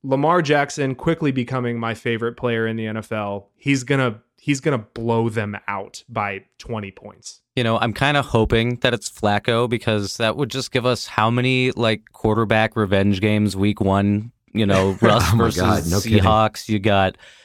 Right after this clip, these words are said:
Speaker 2: you got, uh, Baker Mayfield versus the Browns. Give me, give me Joe Flacco <laughs> versus the Ravens where he just gets fucking <laughs> murdered.
Speaker 3: Yeah,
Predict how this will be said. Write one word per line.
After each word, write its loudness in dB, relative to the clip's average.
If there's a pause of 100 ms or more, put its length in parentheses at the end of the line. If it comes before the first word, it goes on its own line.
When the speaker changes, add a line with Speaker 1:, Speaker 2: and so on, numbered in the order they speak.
(120)
Speaker 2:
you -2
got, 2
uh, 2
Baker 0
Mayfield 2
versus -2
the -2
Browns. 2
Give 0
me, 2 (440)
give 2
me 2
Joe 2
Flacco 2
<laughs> -2
versus -2
the 2
Ravens 2
where 2
he 2
just -4
gets -4
fucking -2
<laughs> -
murdered. -2 (120)
Speaker 3:
Yeah, 0